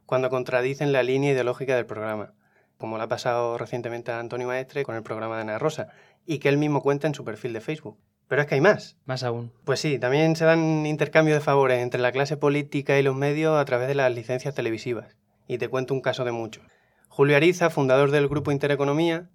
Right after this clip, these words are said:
Speaker 1: organizó la, la protección de los dos diputados tránsfugas que protagonizaron el famoso tamallazo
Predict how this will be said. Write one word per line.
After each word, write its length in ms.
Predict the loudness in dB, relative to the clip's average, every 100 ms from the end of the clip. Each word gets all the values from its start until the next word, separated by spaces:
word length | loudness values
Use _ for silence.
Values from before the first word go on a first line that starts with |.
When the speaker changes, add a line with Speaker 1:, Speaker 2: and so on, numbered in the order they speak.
| _ _
Speaker 1:
organizó 480 | -2 0 2 0 2
la, 340 | 6 8 6
la 100 | 4
protección 500 | 2 2 0 0 2
de 80 | 2
los 160 | 0 0
dos 140 | -2
diputados 460 | -2 -2 0 0 0
tránsfugas 760 | 2 2 0 -2 -2 -4 -16
que 120 | -8 -6
protagonizaron 840 | -2 -2 -2 -4 0 2 2 0
el 120 | -2
famoso 360 | -2 -4 -4 -4
tamallazo 600 | -4 0 0 -2 -4